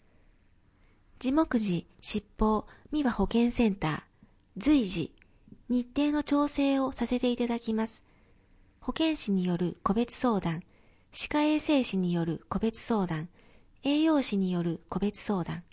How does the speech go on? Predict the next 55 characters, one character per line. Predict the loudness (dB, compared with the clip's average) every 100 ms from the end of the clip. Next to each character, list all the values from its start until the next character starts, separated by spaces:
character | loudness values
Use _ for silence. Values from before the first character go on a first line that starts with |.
| -20 -20 _ _ _ _ _ _ _ _ _ -6
生 | -4
き | 0 -2
生 | -2
き | -2
体 | 0 0
操、 | 0 -2 -2 -10 -20 _ _ 2
予 |
約 | 4 4 0
不 | 2
要。 | 2 2 0 -6 _ _ _ _ _
七 | -6 -4
宝 | -2 2 2
保 | 0
健 | 0 -2
セ | 0 0
ン | -2
タ | 0
ー、 | -2 -2 -10 _ _ _ _ _ _ _ _
三 | 0 0
和 | 2
保 | 2
健 | 4 4
セ | 4 2
ン | 2
タ | -2
ー、 | -4 -6 _ -20 -20 _ _ -4
地 | 0
目 | 2 2
寺 | 0 0
保 | 2
健 | 2 2
セ | 2 0
ン |
タ | 0 -4
ー、 | -6 -10 _ _ -20 _ _ _ -4
い |
ず | 0 2
れ | 4
も | 4 2 -2 -20 -18
新 | -6 -2 0
型 | 2 0 2
コ | 2
ロ | 2
ナ | 2
ワ | 2
ク | 0
チ | -2 -2
ン | 0
予 | 0
防 | 4 4
接 | 4 2 0
種 | 0
の | 0
た | 2
め、 | 0 -2